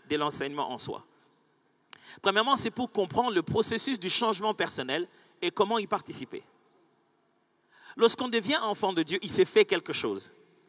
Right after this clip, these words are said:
Dans cette église, nous avons même une formation de départ qu'on appelle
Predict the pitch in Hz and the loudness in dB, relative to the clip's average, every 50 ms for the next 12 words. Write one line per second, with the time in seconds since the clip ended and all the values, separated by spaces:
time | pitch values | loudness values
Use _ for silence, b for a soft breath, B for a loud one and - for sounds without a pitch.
0 | B B B B B B B 170 170 - 214 202 196 185 175 190 233 226 196 175 | B B B B B B B -2 0 0 0 2 0 -2 -2 -2 -6 -4 -2 0
1 | 170 185 180 185 208 233 226 208 196 - 196 202 190 175 - 202 180 175 165 165 | 0 0 0 2 2 0 0 0 -4 -10 -10 -8 -8 -4 -2 -2 -2 0 0 0
2 | - - 233 185 156 143 143 135 - 196 180 - 160 139 135 131 - - 185 190 | 0 0 0 -2 -2 -2 -2 -2 0 0 0 0 -2 -6 -6 -4 0 0 0 0
3 | 185 | 0